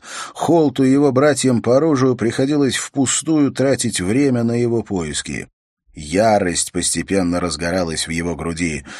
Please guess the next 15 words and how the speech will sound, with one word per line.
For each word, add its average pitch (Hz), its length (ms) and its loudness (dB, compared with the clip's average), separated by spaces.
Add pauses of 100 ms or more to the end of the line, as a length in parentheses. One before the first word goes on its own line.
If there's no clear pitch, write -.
(160)
Тратить 101 440 0
целые 120 640 2
дни 113 400 2
на 90 140 0
такие 98 500 -2
мелочи. 95 720 0 (400)
У 139 140 0
Холта 139 480 0
были 117 280 0
дела 98 380 0
и 95 80 0
поважнее. 69 840 -10 (340)
Он 95 160 0
дал 110 200 2
обещание, 95 800 0